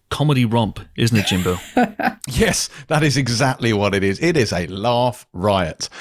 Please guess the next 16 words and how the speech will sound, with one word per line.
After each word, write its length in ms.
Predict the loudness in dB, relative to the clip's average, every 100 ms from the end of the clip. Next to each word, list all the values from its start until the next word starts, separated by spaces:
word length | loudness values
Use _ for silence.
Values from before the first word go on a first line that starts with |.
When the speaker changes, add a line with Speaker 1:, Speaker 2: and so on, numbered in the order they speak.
| -10 -2
Speaker 3:
Yeah, 200 | 0 0
George 320 | 0 0 0
is 80 | -2
behind 360 | 0 0 0
the 60 | 0
camera 420 | 0 0 0 -2 _
and 240 | -2 2 2
in 100 | 2
front 220 | 0 0
of 60 | 0
the 60 |
camera 260 | 0 2 2
for 120 | 0
this 180 | -2 0
one 160 | 0 0
again. 320 | 0 0 0